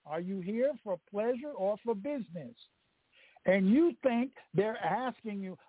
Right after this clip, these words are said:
"Oh, I'm here for pleasure. We're going to do so-and-so." Not knowing, they're,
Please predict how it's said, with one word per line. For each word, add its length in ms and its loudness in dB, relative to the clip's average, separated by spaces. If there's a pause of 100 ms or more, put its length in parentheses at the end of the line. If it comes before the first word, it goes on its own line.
"Oh, 400 0 (180)
I'm 260 -6
here 280 -2
for 160 -8
pleasure. 480 -4 (180)
We're 240 -2
going 360 2
to 120 -6
do 260 4
so-and-so." 440 -8 (200)
Not 200 -8 (100)
knowing, 500 -4 (240)
they're, 220 4